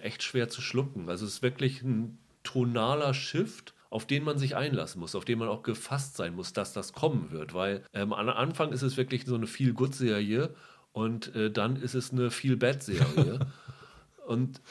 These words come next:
Speaker 1: die Serie ist aber auch sehr gut darin, weil sie sehr gut dann vermittelt, wie man mit Trauer umgeht.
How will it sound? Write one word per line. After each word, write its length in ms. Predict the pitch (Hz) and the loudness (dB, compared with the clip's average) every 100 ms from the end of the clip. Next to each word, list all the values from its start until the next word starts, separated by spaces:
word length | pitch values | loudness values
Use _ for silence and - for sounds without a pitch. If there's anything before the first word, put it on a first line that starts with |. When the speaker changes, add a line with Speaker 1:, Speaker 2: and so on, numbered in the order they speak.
| - - | -16 -4
Speaker 1:
die 180 | 131 135 | 2 4
Serie 260 | 131 180 | 6 6
ist 140 | 190 165 | 4 2
aber 80 | 143 | 2
auch 120 | 131 | 4
sehr 200 | 131 147 | 4 4
gut 260 | 143 202 | 2 2
darin, 440 | 156 139 139 135 - 160 | 2 2 2 0 -4 -6
weil 240 | 123 135 | 0 2
sie 160 | 135 139 | 2 0
sehr 520 | 117 131 139 147 147 - - | 0 2 2 0 -6 -12 -12
gut 300 | 139 190 156 | -6 -2 0
dann 120 | 143 | 0
vermittelt, 460 | 135 135 165 143 131 | 2 2 2 0 0
wie 100 | 151 | 2
man 140 | 139 | 2
mit 140 | 131 | 0
Trauer 380 | - 139 147 135 | 0 -2 2 2
umgeht. 500 | 151 175 - - - | 2 -2 -4 -8 -14